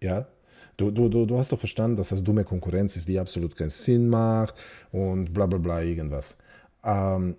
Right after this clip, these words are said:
ja, aber ich zeig das nur genau aus dem Grund, um über dieses Konkurrenzdenken aufzuklären. Um zu sagen, wie das funktioniert. Wie funktioniert denn dieses, „Ich gehöre zu einer Bubble einfach, damit ich stärker bin, weil alleine taug-,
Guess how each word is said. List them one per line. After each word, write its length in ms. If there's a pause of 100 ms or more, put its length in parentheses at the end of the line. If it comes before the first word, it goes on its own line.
(100)
ja, 360
aber 160
ich 120
zeig 180
das 220
nur 340
genau 320
aus 140
dem 180
Grund, 380
um 200
über 260
dieses 320
Konkurrenzdenken 760
aufzuklären. 680 (240)
Um 100
zu 100
sagen, 380
wie 100
das 220
funktioniert. 840 (120)
Wie 120
funktioniert 600
denn 140
dieses, 420 (340)
„Ich 140
gehöre 400
zu 140
einer 240
Bubble 440
einfach, 240
damit 300
ich 160
stärker 420
bin, 240
weil 140
alleine 380
taug-, 340